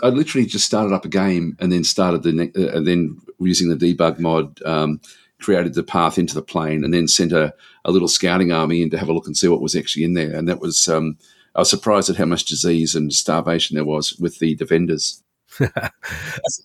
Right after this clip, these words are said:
Speaker 2: actually quite interesting as well, 'cause I wanted to ask you guys, how do you think that the planes are gonna change the game? Now, I know that they're relatively, you know, minor at the moment because you've got the cave layer, which is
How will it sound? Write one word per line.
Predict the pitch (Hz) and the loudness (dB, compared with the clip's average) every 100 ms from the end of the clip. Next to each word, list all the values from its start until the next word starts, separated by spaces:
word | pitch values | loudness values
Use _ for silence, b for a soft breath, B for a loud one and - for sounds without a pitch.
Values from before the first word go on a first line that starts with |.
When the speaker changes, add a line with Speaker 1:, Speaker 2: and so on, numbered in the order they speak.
| - | -12
Speaker 2:
actually | - 131 | -2 -2
quite | - 101 | -2 -2
interesting | 107 - 104 - | -2 0 -2 -2
as | 90 | 0
well, | 104 95 | 0 2
'cause | 95 90 B B | -2 -4 B B
I | - | -2
wanted | 214 214 | 0 0
to | 123 | 0
ask | 120 - | 0 0
you | |
guys, | 107 101 101 | 2 2 0
how | 156 | -2
do | 190 180 | 0 0
you | |
think | 151 143 117 - | 2 0 -2 -4
that | 110 87 | -6 -6
the | 98 | -8
planes | - 127 120 87 82 82 - B B B - | -4 0 0 -2 -6 -8 -12 B B B -2
are | 107 | 0
gonna | 104 101 | 0 -2
change | 95 117 101 - | -2 -2 -2 -4
the | |
game? | 95 101 90 | -2 -2 0
Now, | 98 107 107 - B - | 0 0 -2 -6 B -4
I | |
know | 139 180 | 0 0
that | 202 139 | -2 0
they're | 135 | -2
relatively, | 123 127 - 110 113 104 92 _ _ _ - | 0 -2 -2 -2 0 -2 -4 _ _ _ -8
you | |
know, | 104 87 82 | -4 -4 -4
minor | 98 120 135 135 | 0 2 4 2
at | 139 | 2
the | 127 | 2
moment | 135 143 147 | 2 2 0
because | - - | -2 -4
you've | 123 | -2
got | 151 - | -2 -4
the | |
cave | - 110 110 | -2 0 2
layer, | 92 82 82 90 | 0 -2 -2 -4
which | 113 135 | -4 0
is | - - | 0 -2